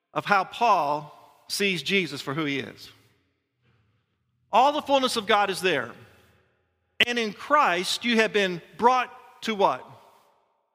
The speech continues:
Fullness. The only way I can have fullness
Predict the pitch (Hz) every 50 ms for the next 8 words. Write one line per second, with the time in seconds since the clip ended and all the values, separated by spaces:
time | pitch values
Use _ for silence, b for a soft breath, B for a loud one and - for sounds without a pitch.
0 | _ _ _ _ _ _ _ - 208 196 170 139 117 107 - - - - - -
1 | - _ _ b b b b b b b b b - 220 226 233 285 339 349 359
2 | 311 294 277 254 240 240 233 - 226 220 226 214 185 160 - - - - - 320
3 | 311 269 226 170 135 120 123 - - - - - - - -